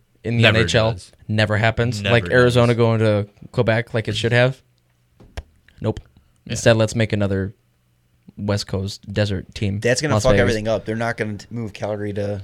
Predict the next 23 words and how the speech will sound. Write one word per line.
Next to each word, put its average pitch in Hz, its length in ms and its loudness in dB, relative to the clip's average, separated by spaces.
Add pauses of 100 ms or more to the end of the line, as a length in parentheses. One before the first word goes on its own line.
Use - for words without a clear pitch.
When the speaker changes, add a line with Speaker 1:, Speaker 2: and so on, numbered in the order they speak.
(140)
Speaker 3:
that 101 180 -4
because 101 180 -8
that's 107 200 -4
still 113 280 -4
gonna 104 140 -6
fuck 110 240 -6
up 104 200 -8 (220)
everything 110 460 -4
that 101 100 -8
they 107 80 -2
wanna 104 220 -2
Speaker 1:
Mm-hmm. 101 240 -6
Speaker 3:
do. 95 100 -10
They 107 160 -2
want 120 240 -2
the - 80 -10
new 113 300 -4
expansion 104 420 -6
team 101 200 -8
to 98 40 -6
be 101 340 -6 (920)
Seattle. 95 640 -2 (340)
Speaker 2:
Yeah. 98 220 -18